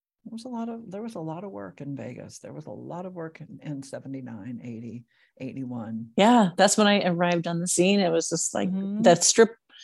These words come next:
Speaker 2: I don't know how many sh-, big shows there was, because
Speaker 1: A
Speaker 2: the
Speaker 1: lot.
Speaker 2: Trop. Yeah, I think there was, like, five or six big ones. You, 'cause
Speaker 1: Mm-hmm.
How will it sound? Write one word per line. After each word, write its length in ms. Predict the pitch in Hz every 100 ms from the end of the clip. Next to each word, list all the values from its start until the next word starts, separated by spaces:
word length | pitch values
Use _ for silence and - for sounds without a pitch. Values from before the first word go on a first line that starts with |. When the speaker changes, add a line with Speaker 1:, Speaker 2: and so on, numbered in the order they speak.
| -
Speaker 2:
I 40 | 311
don't 60 |
know 80 | 220 175
how 100 | 214
many 160 | 202
sh-, 240 | 180 - - _ _ 165
big 220 | 196 190
shows 440 | - 165 147 156
there 120 | 202 240
was, 360 | 190 - - _ _ _ _ _ _
because 200 | 185 185
Speaker 1:
A 20 | 170
Speaker 2:
the 40 |
Speaker 1:
lot. 100 | 220
Speaker 2:
Trop. 320 | 233 240 254 _ _ _ _ _ _ _
Yeah, 160 | 208 147
I 40 | 180
think 120 | 285
there 60 | 285
was, 80 |
like, 120 | 233 196
five 260 | 214 202
or 60 | 190
six 280 | - 170 -
big 220 | 185 170
ones. 260 | 151 143 165
You, 160 | 175 180 _ _ -
'cause 240 | 180 147
Speaker 1:
Mm-hmm. 420 | 156 160 165 180